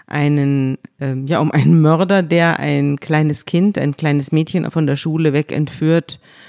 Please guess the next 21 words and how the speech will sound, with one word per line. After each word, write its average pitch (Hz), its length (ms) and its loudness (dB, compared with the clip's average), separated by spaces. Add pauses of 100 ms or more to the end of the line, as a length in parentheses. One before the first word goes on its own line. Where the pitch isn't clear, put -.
(160)
vergewaltigt 151 640 0
und 151 160 2
umbringt. 170 500 2
Und 151 400 -2
eine 156 240 2
ganze 156 300 2
Stadt, - 520 -2 (220)
Berlin 175 460 4
nämlich, 180 480 0 (360)
sucht - 460 2
ihn 139 160 0
dann. 127 300 0
Und 143 160 -2
zwar 160 160 2
sowohl 175 260 2
die 220 100 2
Polizei 196 520 0
als - 160 -2
auch 160 80 -2
die 170 100 0
Unterwelt. 170 840 0